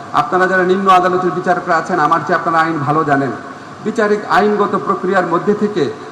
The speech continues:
মানুষকে যতটা পারা যায় হয়রানি থেকে মুক্তি কর দেন। আপনারা যখন পুলিশের কাছে নির্দেশ দেন, আমি শুনেছি যে একটা দিয়েছিল তদন্তপূর্বক এফআইআর এ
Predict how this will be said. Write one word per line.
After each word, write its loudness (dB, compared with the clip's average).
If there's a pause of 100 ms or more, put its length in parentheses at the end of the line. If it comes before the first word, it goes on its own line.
(100)
মানুষকে 0
যতটা 0
পারা 2
যায় 0
হয়রানি 0
থেকে -4
মুক্তি -2
কর 0
দেন। -2 (580)
আপনারা 0
যখন 0 (380)
পুলিশের 0
কাছে 0
নির্দেশ 2
দেন, 0 (360)
আমি 0
শুনেছি -2
যে 2
একটা -4
দিয়েছিল 0 (180)
তদন্তপূর্বক -2
এফআইআর 2
এ -2